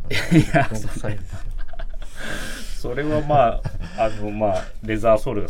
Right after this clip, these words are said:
Speaker 1: 滑ったりとか、
Speaker 2: そうそう。
Speaker 1: いろんな理由があるとは思うんですけど。
Speaker 2: あの、オールデンの、はい、
Speaker 1: はい。
Speaker 2: レザーソールがいけない。
Speaker 1: つるっと滑ったりとかね、
Speaker 2: はい。
Speaker 1: あるかもしれないですけど。
Speaker 2: はい。
Speaker 1: まあ、でもそんな、
Speaker 2: はい。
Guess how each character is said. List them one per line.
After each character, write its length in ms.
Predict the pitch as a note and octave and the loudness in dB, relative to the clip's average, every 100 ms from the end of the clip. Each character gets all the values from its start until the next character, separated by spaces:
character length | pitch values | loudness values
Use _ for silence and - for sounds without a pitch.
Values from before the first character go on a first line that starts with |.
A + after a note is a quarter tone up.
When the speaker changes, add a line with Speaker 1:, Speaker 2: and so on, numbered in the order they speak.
| - | -2
Speaker 1:
滑 180 | A2+ | 0
っ 80 | G#2+ | 0
た 140 | - - | -2 -4
り 100 | A2+ | -4
と 60 | |
か、 80 | G2+ | -2
Speaker 2:
そ 140 | - G#2+ | -2 -2
う 160 | G2 | -2
そ 100 | - | -4
う。 40 | G2+ | -2
Speaker 1:
い 40 | |
ろ 80 | G2+ | 0
ん 80 | G#2 | 0
な 100 | G#2+ | 0
理 100 | G2+ | 0
由 140 | G#2 G#2 | 0 0
が 100 | G2+ | 0
あ 40 | |
る 120 | - | 0
と 60 | F2 | -2
は 80 | E2+ | 0
思 140 | F2 | 0
う 40 | |
ん 40 | D#2+ | 0
で 80 | - | -2
す 120 | - | -2
け 60 | |
ど。 140 | - F2+ | -2 -4
Speaker 2:
あ 20 | |
の、 100 | - | -4
オ 140 | A#2+ | -4
ー 40 | A2+ | -4
ル 80 | F#2+ | -2
デ 120 | F#2 | -2
ン 80 | F#2 | -4
の、 120 | - - | -4 -2
は 80 | G#2 | -2
い、 60 | - | -2
Speaker 1:
は 180 | F#2+ | -2
い。 60 | G#2 | -2
Speaker 2:
レ 60 | F#2 | -2
ザ 120 | F#2+ | -2
ー 60 | F2+ | -2
ソ 140 | - | -2
ー 100 | - | -4
ル 60 | - | -4
が 80 | |
い 40 | - E2+ | -6 -6
け 80 | F#2 | -4
な 100 | F2 | -2
い。 60 | E2+ - - - | -2 -2 -2 -4
Speaker 1:
つ 100 | G#2 | -4
る 80 | |
っ 20 | G#2 | -4
と 140 | - | -2
滑 380 | E2 - - F2+ | -2 -2 -2 -4
っ 40 | |
た 140 | D#2 - | -4 -4
り 40 | |
と 80 | - | -4
か 100 | - | -4
ね、 100 | A2+ | -4
Speaker 2:
は 40 | - | -6
い。 40 | |
Speaker 1:
あ 60 | - | -4
る 60 | F2+ | -4
か 80 | E2+ | -4
も 140 | D#2 | -6
し 100 | - | -6
れ 100 | E2 | -4
な 80 | D2+ | -4
い 80 | D2 | -4
で 80 | |
す 140 | - - | -2 -2
け 80 | - | -2
ど。 60 | |
Speaker 2:
は 0 | |
い。 280 | - - - | -2 -2 -2
Speaker 1:
ま 100 | - | 0
あ、 40 | B2 | 0
で 80 | G#2 | 0
も 100 | F2+ | -4
そ 140 | - | -4
ん 80 | F2 | -4
な、 160 | F2 E2 - - - | -4 -4 -6 -4 -2
Speaker 2:
は 80 | |
い。 80 | A#2 | -2